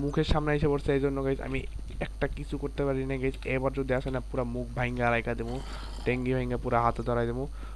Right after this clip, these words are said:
গাইস এই যে, এই যে ভোজ-, মানে ভোজ থেকে বের সব এগুলো আইতাছে। তো guys ব্যাপার না, আমি guys iron একটু কিছু collect করে নিই। আমি আই-, iron কি পাইছি? So guys iron পাইছি, চারটা diamond পাইছি, আমি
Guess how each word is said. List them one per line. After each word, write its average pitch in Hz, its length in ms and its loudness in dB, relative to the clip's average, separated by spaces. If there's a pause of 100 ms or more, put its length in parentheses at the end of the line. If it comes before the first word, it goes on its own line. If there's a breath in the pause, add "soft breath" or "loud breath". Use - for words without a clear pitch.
(120)
গাইস 123 240 4
এই 127 80 2
যে, 127 80 4
এই 113 80 0
যে 113 60 2 (260)
ভোজ-, 127 260 -4 (200)
মানে 131 200 2 (460)
ভোজ 123 180 -2 (120)
থেকে 135 240 0
বের 131 140 2 (140)
সব 131 220 4 (100)
এগুলো 131 280 2 (120)
আইতাছে। 123 340 0 (460 loud breath)
তো - 120 -6
guys 135 200 4
ব্যাপার 131 320 2
না, 143 140 0
আমি 127 180 -2
guys 131 160 0 (280)
iron 127 280 2
একটু - 140 -6 (100)
কিছু - 160 -4 (120)
collect 135 240 2
করে 135 200 2
নিই। 156 100 0 (520 loud breath)
আমি 127 160 -2
আই-, 127 320 -2
iron 127 240 2
কি 139 120 -2
পাইছি? 135 220 0 (140)
So - 140 -4
guys 131 120 0 (120)
iron 127 220 2 (160)
পাইছি, 135 260 0 (120)
চারটা - 300 -2
diamond 127 400 -2
পাইছি, 131 280 -2 (460 loud breath)
আমি 120 140 -4